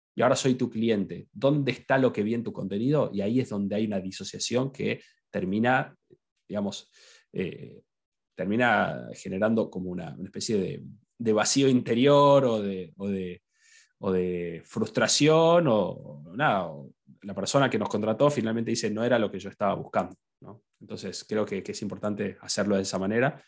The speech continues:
y justamente como decís, si yo no quiero estar citando la fuente, entonces voy a estar obligado a generar buen contenido. Pero la base de un buen contenido también es tener un buen producto que lo, que lo avale por detrás.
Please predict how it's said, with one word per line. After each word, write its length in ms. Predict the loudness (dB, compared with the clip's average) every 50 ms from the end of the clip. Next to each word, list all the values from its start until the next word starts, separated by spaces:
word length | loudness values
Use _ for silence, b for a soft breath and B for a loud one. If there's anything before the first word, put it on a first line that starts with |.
| B B
y 80 | -8 -6
justamente 360 | -4 -2 0 0 2 2 2 2
como 160 | 2 0 2
decís, 340 | 2 2 0 0 -2 B B B B B B _
si 120 | -6 0 4
yo 100 | 4 6
no 200 | 6 4 2 0
quiero 260 | 2 2 4 4 4
estar 220 | 2 2 0 0
citando 300 | 0 -2 0 0 2 2
la 80 | 0 0
fuente, 260 | 0 0 0 0 -2
entonces 340 | -4 -4 -4 -4 -2 -2 -2 -2
voy 100 | -2 -2
a 40 |
estar 140 | -2 -2 -2 0
obligado 300 | 0 0 0 0 0 -2
a 40 |
generar 220 | -2 -4 -4 -2 -2
buen 200 | -2 -2 -4 -6
contenido. 500 | -8 -10 -10 -6 -4 -4 -4 -4 -6 -10 _ _ _ _ _ _ _
Pero 160 | _ 2 4 4
la 100 | 4 4
base 280 | 4 2 2 4 2
de 40 | 2
un 80 | 2 4
buen 160 | 4 4 4
contenido 480 | 4 2 2 2 2 0 2 2 2 0
también 260 | 0 0 0 0 0
es 80 | -2 -2
tener 160 | -2 -2 -2
un 140 | -2 -2 0
buen 280 | 0 0 0 0 -2
producto 600 | -2 0 2 2 2 0 0 -2 0 0 0 0 0
que 400 | 0 0 0 0 -2 -2 -6 -12 -16
lo, 240 | -16 -14 -14 -14 -14
que 120 | -16 -14
lo 200 | -14 -12 -10 -6
avale 360 | -4 -2 0 2 2 2 2 0
por 160 | -2 -2 -4
detrás. 480 | -4 -4 -4 -4 -4 -6 -10 -14 _